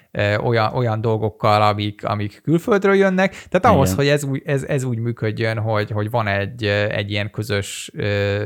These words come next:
Speaker 1: identitás a munkások között, mondjuk,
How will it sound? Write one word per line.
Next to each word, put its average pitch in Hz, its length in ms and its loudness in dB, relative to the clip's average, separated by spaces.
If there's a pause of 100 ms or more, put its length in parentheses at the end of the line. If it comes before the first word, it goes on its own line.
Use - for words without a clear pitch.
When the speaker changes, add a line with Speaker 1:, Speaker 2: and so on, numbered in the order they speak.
(140)
Speaker 1:
identitás 127 920 -2
a 107 360 0 (300)
munkások 110 880 -6 (240)
között, 110 320 -4
mondjuk, 151 480 0